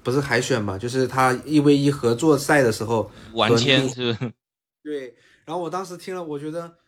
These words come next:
Speaker 1: 咖啡壶可能是一，是一个不太能 diss 的人，然后后来听了他的那，那首 diss，然后也没有 beat 嘛，对，
Speaker 2: 嗯。
Speaker 1: 我感觉他 diss 这个也是蛮狠的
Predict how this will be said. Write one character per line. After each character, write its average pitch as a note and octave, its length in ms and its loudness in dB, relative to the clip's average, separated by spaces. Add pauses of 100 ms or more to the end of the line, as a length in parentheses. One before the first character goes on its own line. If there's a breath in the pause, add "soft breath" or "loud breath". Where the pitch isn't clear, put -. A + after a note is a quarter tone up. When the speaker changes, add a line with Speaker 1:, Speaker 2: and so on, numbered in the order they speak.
(140)
Speaker 1:
咖 E3+ 140 -16
啡 E3+ 80 -10
壶 D#3+ 140 -12
可 D3 120 -16
能 C3+ 140 -14
是 C#3 80 -16
一， C3+ 220 -20
是 - 200 -16
一 C#3 80 -12
个 C3+ 120 -10
不 A#2+ 260 -20
太 D#3+ 280 -12
能 A2+ 300 -14
diss D3+ 300 -16
的 A2 80 -8
人， G#2+ 140 -10
然 A2+ 100 -10
后 A#2+ 100 -10
后 C3 140 -12
来 B2 100 -8
听 B2+ 220 -14
了 B2 100 -10
他 B2 140 -12
的 A#2+ 260 -12 (180)
那， B2 160 -10
那 B2+ 140 -12
首 A#2 160 -10
diss， A2+ 460 -10 (300 soft breath)
然 C3 100 -4
后 E3 80 2
也 D3+ 100 4
没 C3 140 0
有 C3+ 160 2
beat C#3 340 -4
嘛， G2+ 240 -10 (560 soft breath)
对， C3 280 0 (100)
Speaker 2:
嗯。 G#2+ 320 -12
Speaker 1:
我 B2+ 100 -6
感 B2 160 0
觉 B2+ 160 -8 (440)
他 C#3+ 120 -4
diss D3 400 -4
这 C3+ 120 2
个 C3 100 2
也 A#2+ 140 2
是 A#2 120 -8
蛮 B2 300 -2
狠 A#2 300 -6
的 G#2 260 -8